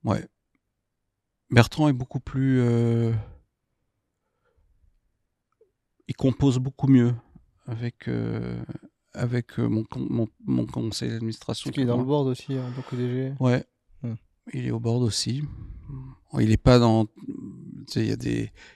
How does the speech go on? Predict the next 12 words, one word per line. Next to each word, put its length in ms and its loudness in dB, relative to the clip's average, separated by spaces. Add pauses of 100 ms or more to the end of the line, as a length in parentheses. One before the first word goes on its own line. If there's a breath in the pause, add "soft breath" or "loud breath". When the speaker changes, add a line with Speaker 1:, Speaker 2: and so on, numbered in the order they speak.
(140 loud breath)
Speaker 1:
il 40 -4
y 20 -2
a 20 0
des 120 2
le-, 180 4
niveaux 440 6
de, 600 0
des 800 -10
décisions 560 -2
qui 160 -8
se 80 -2
prennent, 320 -4